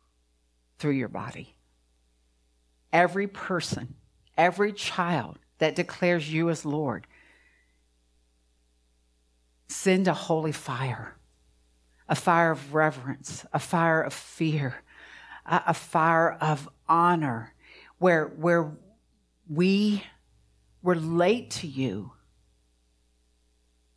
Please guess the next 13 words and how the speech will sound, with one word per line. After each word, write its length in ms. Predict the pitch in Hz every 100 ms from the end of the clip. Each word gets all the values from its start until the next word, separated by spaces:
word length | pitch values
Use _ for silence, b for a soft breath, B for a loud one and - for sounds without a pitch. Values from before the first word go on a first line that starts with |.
| _ _ _ _ _ _ _ _ _ _ _ _ _
but 280 | 160 170 170
we 220 | 170 175
don't 380 | 180 175 170 -
dismiss 600 | 165 165 - 143 135 -
you, 200 | 113 117 - _ _ _ _ _ _ B B B B -
that 280 | 165 160 160
we 500 | 170 185 196 190 B B -
revere 760 | 175 175 139 139 160 190 202 185
your 220 | 156 151
word, 480 | 139 143 131 131 127 - _ _ _ _ _ _ _ _ B B
that 220 | 175 165
we 160 | 175 185
seek 500 | - - 202 190